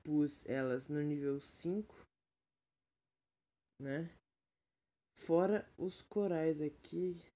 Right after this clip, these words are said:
que a gente já desbloqueou os três, mas eu só comprei um, que é o que eu acho que vale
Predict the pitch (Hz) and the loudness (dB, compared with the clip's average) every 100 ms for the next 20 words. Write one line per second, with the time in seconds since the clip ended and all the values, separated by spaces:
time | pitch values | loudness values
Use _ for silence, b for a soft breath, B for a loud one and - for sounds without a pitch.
0 | _ _ _ _ _ _ _ _ _ - | _ _ _ _ _ _ _ _ _ -8
1 | 147 143 147 139 131 135 139 139 - 139 | -6 0 2 2 2 -2 0 0 2 2
2 | 131 120 - 139 - - 156 170 170 170 | 4 2 -4 -10 -10 -6 -2 0 0 0
3 | 170 156 - 156 151 156 147 156 170 160 | 0 0 -4 -8 -6 -6 -4 -2 -2 -2
4 | 156 170 175 - - 165 151 156 160 165 | -4 -4 -8 -14 -10 -4 -2 -2 -6 -6
5 | 156 160 - - 156 147 151 160 | -6 -6 -10 -12 -8 -6 -4 -4